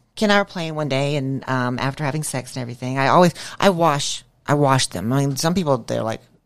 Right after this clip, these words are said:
"I just wash them, take a bath." No, I take 'em out, wash 'em, da, da, da. I couldn't this time. You know why? Because it fell out. But we couldn't find the ball that goes on the top. I guess during sex, we pulled it through, and it was stuck in my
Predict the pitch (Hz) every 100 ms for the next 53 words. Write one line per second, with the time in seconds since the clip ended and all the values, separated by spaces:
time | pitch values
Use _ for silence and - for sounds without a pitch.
0 | _ 139 147 156 165 156 147 156 180 139
1 | - 143 160 196 - _ - 151 123 117
2 | 110 113 113 110 117 113 - - - -
3 | - - - - - _ - - 247 185
4 | 147 147 - 123 143 143 147 185 208 -
5 | _ 160 165 147 - - 175 190 339 -
6 | - _ _ _ _ 175 185 - - 208
7 | - 180 180 185 - _ _ 180 175 170
8 | - 170 208 131 120 127 117 160 165 165
9 | 190 190 220 - _ _ _ _ _ _
10 | _ _ _ _ - 151 175 175 - 147
11 | 135 - 165 - 135 123 - 147 135 -
12 | - 156 151 120 117 - - - 139 180
13 | - - _ _ - 139 143 139 120